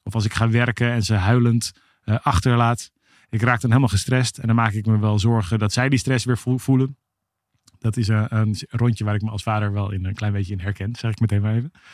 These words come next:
Eh, ook reageer ik soms te fel op mijn man als ik dingen zie tussen hem en de kinderen die potentieel een nare herinnering opleveren. Terwijl die echt de liefste en de meest betrokken vader is die ik kan wensen voor mijn kinderen. Ik wil graag wat milder worden naar mezelf en mijn man,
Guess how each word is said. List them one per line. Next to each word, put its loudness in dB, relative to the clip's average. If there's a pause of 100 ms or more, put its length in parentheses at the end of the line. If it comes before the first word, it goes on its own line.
(240)
Eh, 0
ook 0
reageer 2
ik -2
soms 0
te -6
fel 0
op 0
mijn 2
man 2
als 0
ik -4
dingen 2
zie 0
tussen 0
hem 4
en -2
de -4
kinderen 2
die 2
potentieel 0
een 2
nare 0
herinnering 2
opleveren. -2 (320)
Terwijl 2
die -2
echt 0
de 2
liefste 2
en -2
de 2
meest 2
betrokken 0
vader 2
is -2
die 0
ik -2
kan 2
wensen 4
voor 0
mijn -2
kinderen. -4 (380)
Ik -4
wil 4
graag 0
wat 0
milder 4
worden 0
naar 2
mezelf 2
en -6
mijn 0
man, 2